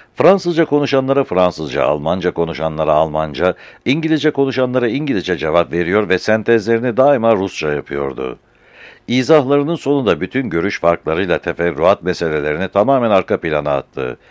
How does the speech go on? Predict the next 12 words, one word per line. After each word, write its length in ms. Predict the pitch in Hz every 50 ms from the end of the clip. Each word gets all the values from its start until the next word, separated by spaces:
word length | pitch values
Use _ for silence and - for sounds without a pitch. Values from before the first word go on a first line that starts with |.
| - - - _ -
ve 120 | 90 101 90
bütün 280 | 101 - 143 175 165
görüşlerin 440 | 120 98 80 78 - - 87 87 85
terkibine 680 | - 95 90 80 - - 92 90 73 90 104 131 139
de 120 | 131 131 127
kendi 340 | - 110 110 123 160 147
damgasını 480 | 107 80 76 73 65 76 - - 78 80
vurunca 380 | 69 71 76 80 78 104 95 85
diğer 200 | 113 123 123 107
hatipler 460 | 101 117 - - 110 - 127 123 107 -
adeta 520 | - 139 147 127 87 85 - 92 90 87
silindiler. 800 | 82 - 76 65 71 76 67 65 67 67 64 65 64 58 - -